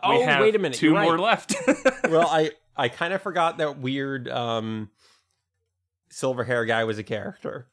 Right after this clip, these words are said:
Speaker 2: So,
Speaker 1: Yeah, yeah,
Speaker 2: you're
Speaker 1: no,
Speaker 2: right.
Speaker 1: <laughs> yeah, no, he counts. <laughs>
Speaker 2: He does count. So, two are left. I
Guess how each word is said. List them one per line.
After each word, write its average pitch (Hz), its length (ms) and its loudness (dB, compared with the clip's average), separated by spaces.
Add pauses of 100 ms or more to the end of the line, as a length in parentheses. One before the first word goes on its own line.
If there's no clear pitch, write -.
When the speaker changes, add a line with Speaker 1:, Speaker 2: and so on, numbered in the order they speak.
Speaker 2:
So, - 180 -6
Speaker 1:
Yeah, 117 400 2
yeah, 151 200 2
Speaker 2:
you're - 100 2
Speaker 1:
no, 202 80 6
Speaker 2:
right. - 260 4 (100)
Speaker 1:
<laughs> - 120 2
yeah, 208 320 4
no, 202 160 2
he 196 160 -2
counts. 208 480 -6 (140)
<laughs> 262 140 -4
Speaker 2:
He 165 100 -2
does 156 260 2
count. 143 220 0
So, 135 220 2 (280)
two 262 240 -8
are 285 80 -4
left. 262 580 -2 (160)
I 156 240 -6